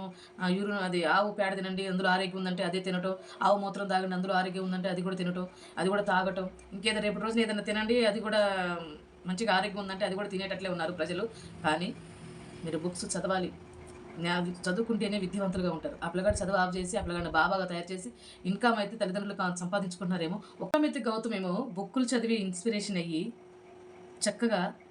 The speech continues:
దేశానికి అవేర్‌నెస్ కలిగిస్తుంటే ఈ అబ్బాయినేమో పోలీస్ స్టేషన్లో పెట్టి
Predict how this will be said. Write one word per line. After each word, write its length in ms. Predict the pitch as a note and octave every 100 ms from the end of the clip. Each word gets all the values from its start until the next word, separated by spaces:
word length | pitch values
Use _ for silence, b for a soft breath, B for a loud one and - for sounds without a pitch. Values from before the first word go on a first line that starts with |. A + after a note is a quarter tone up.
| - G3
దేశానికి 460 | A3+ A#3 A#3 A3+ F#3
అవేర్‌నెస్ 380 | E3+ G#3+ A3+ G#3
కలిగిస్తుంటే 540 | F3+ E3+ - D3+ C3+ C#3 A#3+ - - - - -
ఈ 60 | F#3
అబ్బాయినేమో 480 | F3+ F3+ A3 G#3+ G3
పోలీస్ 280 | F3 F3 F3+
స్టేషన్లో 340 | G3+ G3+ F#3+
పెట్టి 320 | F#3 F3+ -